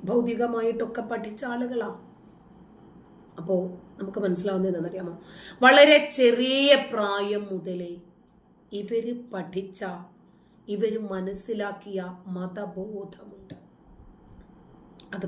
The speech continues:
പെട്ടെന്ന് മാറത്തില്ല. ആരോ ബോച്ചയെ കുറിച്ച് എഴുതിയല്ലോ, അപ്പൊ എനിക്കൊരു കാര്യം ഓർമ്മ വന്നു, ഞാനത് കൂടി പറയാം കേട്ടോ.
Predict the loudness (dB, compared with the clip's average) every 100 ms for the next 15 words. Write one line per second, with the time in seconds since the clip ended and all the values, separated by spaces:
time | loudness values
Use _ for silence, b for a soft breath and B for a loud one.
0 | -4 -4 -2 -4 -6 -10 -12 -12 -14 -14
1 | -16 -16 B B B B -20 -10 -2 0
2 | 2 2 2 2 2 2 2 2 -2 -6
3 | -8 -10 -12 -12 -18 -20 -20 -20 -20 -20
4 | -20 -20 -20 -20 -20 -20 -20 -20 -20 -20
5 | -20 -20 -20 -20 -20 -20 -20 -20 -20 -20
6 | -20 -20 -20 -20 -20 -20 -20 -18 -10 -2
7 | 0 0 -2 -2 0 0 0 -4 -6 -6
8 | -6 -6 -4 -4 -6 -8 -12 -12 -12 -12
9 | -14